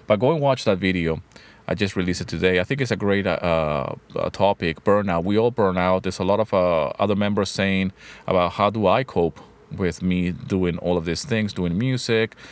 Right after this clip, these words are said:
uh, having a, an educational business as,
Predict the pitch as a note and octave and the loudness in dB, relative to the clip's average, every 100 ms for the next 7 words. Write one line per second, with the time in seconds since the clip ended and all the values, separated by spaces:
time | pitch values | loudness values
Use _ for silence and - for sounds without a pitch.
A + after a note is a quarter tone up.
0 | - - - F2+ F#2+ F#2+ F2+ F#2 F2+ F2 | -20 -10 -2 -2 2 2 2 0 2 2
1 | E2+ G2 F#2 F2 - G2 - F#2+ E2+ G2 | 0 0 0 -2 -2 -2 -2 -2 -2 -2
2 | F#2+ - F#2 F2+ F2+ | -2 -2 -2 -2 -4